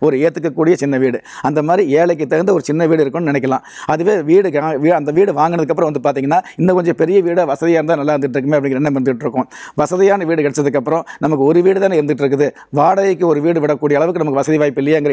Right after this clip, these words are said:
ஏக்கம் இருக்கும். வாடகைக்கு விடக்கூடிய அளவுக்கு வசதி வாய்ப்பு வந்தது அப்படின்னு வைங்களேன், நம்ம வந்து இந்த கிராமப்புறங்கள்ல தோட்டம் துறவு வாங்குற மாதிரி வசதி இல்லையே அப்படிங்கிற இருக்கும். அது வந்ததுக்கு அப்புறம் இந்த ஊட்டி கொடைக்கானல்ல வந்து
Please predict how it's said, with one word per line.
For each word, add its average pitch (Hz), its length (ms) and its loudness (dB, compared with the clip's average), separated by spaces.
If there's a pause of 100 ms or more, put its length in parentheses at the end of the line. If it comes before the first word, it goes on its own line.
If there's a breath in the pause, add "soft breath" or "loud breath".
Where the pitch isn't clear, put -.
ஏக்கம் 139 240 -4
இருக்கும். 131 240 -6 (280 loud breath)
வாடகைக்கு 185 460 0
விடக்கூடிய 160 360 0
அளவுக்கு 180 240 2
வசதி 160 220 0
வாய்ப்பு 156 200 0
வந்தது 147 200 0
அப்படின்னு 143 220 -2
வைங்களேன், 139 320 0 (240 loud breath)
நம்ம 165 200 0
வந்து 180 160 0
இந்த 165 140 -2
கிராமப்புறங்கள்ல 165 580 0 (100)
தோட்டம் 175 400 0
துறவு 156 240 2
வாங்குற 147 280 0
மாதிரி 165 180 0
வசதி 151 260 -2
இல்லையே 151 160 2
அப்படிங்கிற 143 260 -4
இருக்கும். 131 200 -4 (280 loud breath)
அது 160 160 0
வந்ததுக்கு 170 340 0
அப்புறம் 160 240 -2 (200 loud breath)
இந்த 143 100 2 (140)
ஊட்டி 175 220 0 (120)
கொடைக்கானல்ல 160 460 0
வந்து 156 160 0